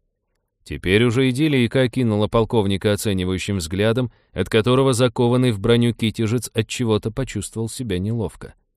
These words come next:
Собственное неожиданное смущение вызвало недовольство Костаса,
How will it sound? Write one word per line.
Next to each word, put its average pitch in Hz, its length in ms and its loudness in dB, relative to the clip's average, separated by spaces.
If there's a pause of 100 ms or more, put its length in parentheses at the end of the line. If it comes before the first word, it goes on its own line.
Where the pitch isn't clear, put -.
(240)
Собственное 143 640 2
неожиданное 127 640 2
смущение 110 680 0
вызвало 110 440 0
недовольство 101 720 0
Костаса, 120 600 -2